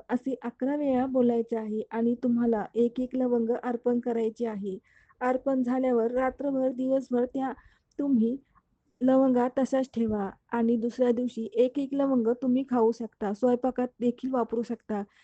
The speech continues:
ज्यांना मासिक धर्म असेल त्यांना त्या लवंगा देऊ नका. असा हा अकरा लवंगाचा उपाय आहे, सेवा आहे.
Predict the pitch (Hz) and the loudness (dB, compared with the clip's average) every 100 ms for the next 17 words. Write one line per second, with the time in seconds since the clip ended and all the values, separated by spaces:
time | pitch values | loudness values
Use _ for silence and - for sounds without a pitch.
0 | _ 233 285 285 294 277 254 285 240 254 | _ 2 4 4 4 4 2 0 0 4
1 | 254 254 240 240 233 254 247 247 254 247 | 4 4 2 2 2 2 2 2 2 2
2 | 254 254 233 226 240 233 240 220 220 214 | 2 4 2 2 0 2 2 2 0 -2
3 | 208 190 - _ - 294 320 262 254 - | -4 -6 -10 _ -8 -4 0 2 2 2
4 | 247 269 294 294 285 285 285 285 233 208 | -2 2 4 6 4 4 2 2 2 2
5 | 254 _ _ _ _ 269 262 262 254 247 | -2 _ _ _ _ -2 2 4 6 6
6 | 226 233 240 254 240 240 226 202 208 | 8 6 8 8 8 6 4 2 2